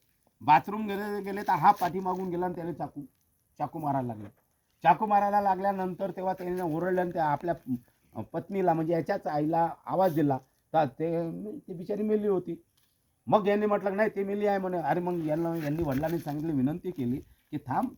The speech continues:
तू असं नको करू, हा, आपण काय आहे ते, ते निर्णय घेऊ, शांत डोक्यानं राहा," असं समजून, तरी का ऐकायला तयार नाही. त्यांनी मारून टाकलं, दोघालाही मारून टाकलं. आणि दोघाला मारून टाकलं, कुलूप लावलं आणि आपल्या बहिणीला फोन करून सांगितलं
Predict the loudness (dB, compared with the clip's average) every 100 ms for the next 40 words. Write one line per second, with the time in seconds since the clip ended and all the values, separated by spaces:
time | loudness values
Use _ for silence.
0 | -4 -4 -2 -4 -4 -4 -2 -2 -6 -20
1 | -20 -2 2 2 2 -4 -6 -6 -4 -4
2 | -4 -4 0 0 2 -2 0 -2 -2 -2
3 | -4 -2 -4 -2 -2 -2 -2 -4 _ -8
4 | -6 -4 -2 -2 -2 -4 -4 0 0 -4
5 | -16 -18 _ -10 -8 -6 -8 -10 -14 -16
6 | -20 _ _ _ -10 -4 -2 -2 -4 -8
7 | -12 -16 _ -20 _ _ _ _ -8 -4
8 | 2 2 2 0 -2 -2 -4 -8 -20 -20
9 | _ _ _ _ -2 -2 -2 0 0 0
10 | 0 -2 -2 -4 -4 -4 -2 -4 -4 -4
11 | -2 0 -2 -6 _ _ -4 0 0 -2
12 | -2 -2 0 0 0 -4 -6 -4 -4 -2
13 | 0 -2 -2 -4